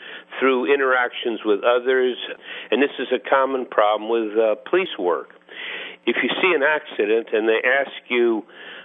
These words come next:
"What about the red car that was parked there on that corner?" Well, there was no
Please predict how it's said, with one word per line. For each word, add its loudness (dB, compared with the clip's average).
"What 4
about 0
the -6
red 0
car 2
that 0
was -4
parked 2
there 4
on 0
that 0
corner?" 0
Well, 6
there 2
was 2
no 2